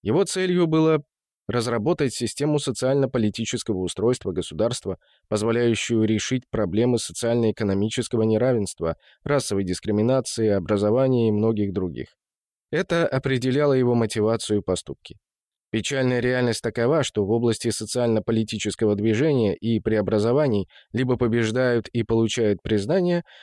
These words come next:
либо проигрывают и уходят в небытие. Обозревая пройденный путь победителя, его временные неудачи и проблемы интерпретируются как препятствия,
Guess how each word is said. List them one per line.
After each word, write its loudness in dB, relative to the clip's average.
либо 0
проигрывают 2
и 4
уходят 2
в -2
небытие. -4
Обозревая 0
пройденный 0
путь -4
победителя, -4
его 0
временные 2
неудачи 2
и -2
проблемы 0
интерпретируются -2
как -4
препятствия, -2